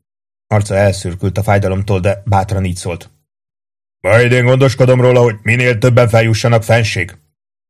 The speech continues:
Nicholas bólintott, majd elindult. A válla fölött hátra pillantva még látta, mint Amos átadta a tőrét a férfinak,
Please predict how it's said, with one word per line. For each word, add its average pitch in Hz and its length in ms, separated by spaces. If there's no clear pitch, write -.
Nicholas 110 400
bólintott, 107 680
majd 101 180
elindult. 90 480
A 117 60
válla 147 280
fölött 120 260
hátra 120 300
pillantva 117 440
még 113 160
látta, 110 400
mint 101 360
Amos 107 460
átadta 92 460
a 87 60
tőrét 95 340
a 92 40
férfinak, 104 640